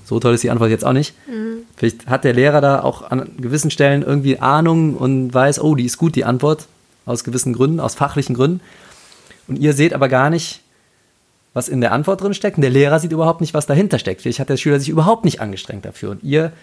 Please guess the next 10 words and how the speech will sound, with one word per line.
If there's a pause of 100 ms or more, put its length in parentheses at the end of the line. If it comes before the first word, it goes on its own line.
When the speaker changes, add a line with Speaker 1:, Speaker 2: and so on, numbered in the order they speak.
(240)
Speaker 1:
seht
nur
den
Schüler,
der
sich
mega
angestrengt
hat
dafür.